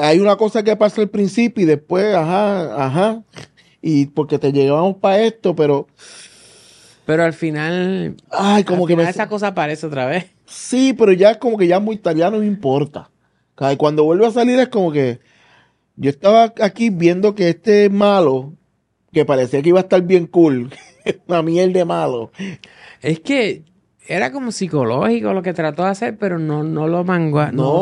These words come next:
Speaker 1: No,
Speaker 2: no se
Speaker 1: entonces tenías
Speaker 2: transmitió.
Speaker 1: muchas cosas para convertirlo en, en el, en el Hellboy del cómics. Entonces lo dejaste pasar.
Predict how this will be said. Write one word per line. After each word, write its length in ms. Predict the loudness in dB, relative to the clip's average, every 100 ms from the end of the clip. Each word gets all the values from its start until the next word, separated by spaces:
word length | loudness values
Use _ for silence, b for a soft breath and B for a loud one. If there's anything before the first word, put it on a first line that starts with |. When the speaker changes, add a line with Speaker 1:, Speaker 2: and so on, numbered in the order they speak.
| 0 0
Speaker 1:
No, 60 |
Speaker 2:
no 80 | 0
se 160 | 2 2
Speaker 1:
entonces 160 | 2 2
tenías 220 | 4 4
Speaker 2:
transmitió. 280 | 4 2 2
Speaker 1:
muchas 140 | 2
cosas 320 | 2 2 2
para 220 | 2 2
convertirlo 800 | 2 0 0 0 0 2 2 0 b b b b -4
en, 260 | -4 -4 -2
en 160 | 2
el, 240 | 2 0 -2
en 180 | -2 0
el 140 | 4
Hellboy 300 | 2 4 2
del 220 | 2 0
cómics. 440 | 0 -2 -2 -6 -6
Entonces 440 | -4 0 -2 -2
lo 160 | -2 0
dejaste 320 | -2 -4 -6
pasar. 420 | -6 -6 -6 -10